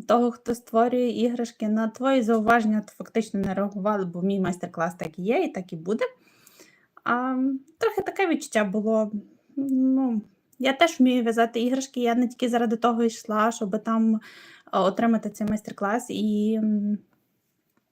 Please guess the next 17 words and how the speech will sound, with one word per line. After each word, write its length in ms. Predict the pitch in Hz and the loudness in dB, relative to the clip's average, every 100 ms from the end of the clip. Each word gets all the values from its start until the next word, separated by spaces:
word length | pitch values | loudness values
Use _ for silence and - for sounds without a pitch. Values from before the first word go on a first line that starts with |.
| _ _ _ _ | _ _ _ _
його 260 | 240 240 226 | 0 2 2
протестувати, 1080 | - 247 240 226 - 214 226 240 240 240 240 | 0 -4 -4 -4 -2 2 4 2 0 -2 0
і 120 | 208 | -2
там, 440 | 233 220 233 220 | 0 2 4 2
е, 120 | 214 | 2
навчитися 640 | 208 214 - 214 208 - 202 | 2 0 2 -2 0 -8 -8
чогось 380 | - 208 202 | -4 -4 -2
нового. 340 | 196 180 220 226 | -4 0 0 0
Так, 260 | 208 190 | -4 -6
мені 180 | 196 196 | -4 -4
було 260 | 196 208 202 | -2 -2 -4
цікаво 420 | - 190 196 233 | -8 -8 -4 -2
спробувати, 680 | 233 - 190 196 208 226 220 | -4 -4 -4 -2 -2 -4 -4
як 220 | 208 208 | -6 -6
подають 480 | - 175 190 202 196 | -8 -4 -2 -2 -2
матеріал 440 | 208 185 196 190 175 | -4 -4 -4 -4 -2
інші, 460 | 180 196 196 226 | -2 -2 -4 -8